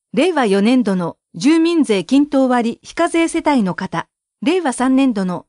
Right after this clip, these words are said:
住民税非課税世帯と、すでに家計急変世帯に対する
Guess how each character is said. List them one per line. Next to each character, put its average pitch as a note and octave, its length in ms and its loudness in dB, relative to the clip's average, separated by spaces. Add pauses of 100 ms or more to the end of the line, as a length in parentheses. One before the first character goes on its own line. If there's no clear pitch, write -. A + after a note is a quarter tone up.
住 C#4 220 2
民 D4+ 200 2
税 F#3+ 200 0
非 - 80 -14
課 C4 140 -2
税 C4+ 180 2
世 C4 200 -2
帯 A3 160 -4
と、 - 240 -8 (260)
す E4+ 120 -6
で D#4 160 2
に G3+ 140 0
家 G3 160 -6
計 C#4+ 200 0
急 C#4 220 -2
変 C#4 240 0
世 C#4+ 180 -6
帯 A#3 160 -2
に F3+ 140 -6
対 G3 160 -4
す - 180 -10
る E3 160 -6